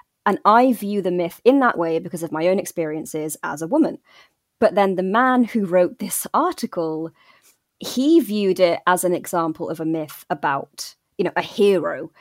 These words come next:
And Perseus is, is the main character in the myth as he sees it. And Medusa stands only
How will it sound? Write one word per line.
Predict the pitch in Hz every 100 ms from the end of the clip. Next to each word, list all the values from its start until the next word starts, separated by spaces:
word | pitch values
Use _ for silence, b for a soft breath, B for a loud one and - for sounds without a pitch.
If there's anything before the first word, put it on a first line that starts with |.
| b
And | 180 180 170 -
Perseus | - 233 262 - 202 190 - - -
is, | 185 170 - - -
is | 180
the | -
main | 170 214 226 220
character | - 175 - - 165 -
in | 151 143
the |
myth | 156 185 - -
as | 160 143
he | - 165
sees | - 233 226
it. | 214 b b b b b b
And | 180 180 180
Medusa | 180 226 240 - 220 196 190
stands | - - 202 180 180 180 170 -
only | 208 240 262 240 226 220 214